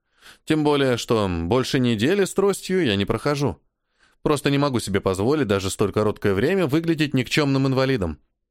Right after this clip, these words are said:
Прекрасно, но мне не подходит. Откладываю феникса обратно на бархатное ложе.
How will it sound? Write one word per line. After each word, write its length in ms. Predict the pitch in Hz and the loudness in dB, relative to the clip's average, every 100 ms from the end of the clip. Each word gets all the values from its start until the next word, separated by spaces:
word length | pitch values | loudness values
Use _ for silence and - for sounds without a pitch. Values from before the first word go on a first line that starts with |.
| _ _ _ _ _ _ _ _ | _ _ _ _ _ _ _ _
Прекрасно, 640 | 120 120 135 147 - 147 | -2 0 2 0 0 0
но 140 | 127 104 | 2 2
мне 180 | 104 104 | 0 0
не 80 | |
подходит. 480 | 101 98 - 85 - _ _ _ _ _ _ _ _ _ | -2 -4 -6 -10 -12 _ _ _ _ _ _ _ _ _
Откладываю 640 | 135 139 165 202 214 202 | -4 0 2 2 2 0
феникса 460 | 185 202 202 - 170 | 0 0 0 0 0
обратно 360 | 123 131 143 151 | 2 0 0 0
на 120 | 147 | 2
бархатное 500 | 107 104 120 117 120 | 0 -2 -2 0 0
ложе. 400 | 123 104 85 | 2 0 -2